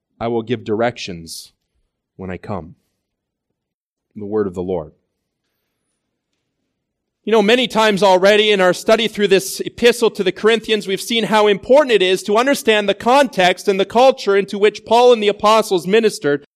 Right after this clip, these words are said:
And this morning, as we look in detail at Paul's teaching on the Lord's Supper, it will be very helpful for us to understand the cultural backdrop against which this inspired chapter was written.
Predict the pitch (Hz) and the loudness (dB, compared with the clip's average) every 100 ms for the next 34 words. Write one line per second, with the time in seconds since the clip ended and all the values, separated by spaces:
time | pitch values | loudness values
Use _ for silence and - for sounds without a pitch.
0 | _ - 196 - 254 302 277 220 220 214 | _ -2 -2 2 4 4 4 0 0 0
1 | 247 240 214 196 294 - 190 175 185 185 | 2 2 -2 -2 -2 0 0 2 4 2
2 | - 240 269 262 - 254 254 254 220 208 | 0 4 4 2 -2 -6 -4 -4 -2 0
3 | 196 202 254 - - 147 - 147 - - | 2 2 2 0 -2 -2 -2 -6 -6 -18
4 | _ - 220 220 214 202 262 294 240 233 | _ -4 0 0 0 2 2 2 0 2
5 | 294 285 262 - 240 233 233 220 233 294 | 0 0 -6 0 2 2 0 -2 0 0
6 | - - 196 196 196 - 226 220 214 196 | -2 -2 0 0 -4 0 0 0 0 0
7 | 156 226 - - 156 131 135 _ _ _ | 2 2 2 -2 -2 0 -2 _ _ _
8 | 151 151 202 208 196 196 - 175 - 160 | -8 -2 -2 -2 -2 -4 -2 -6 -4 -8
9 | 147 - 175 170 151 - 175 165 139 127 | -6 -2 0 0 -4 -2 -2 -2 -6 -6
10 | 123 120 135 107 90 | -6 -6 -8 -8 -20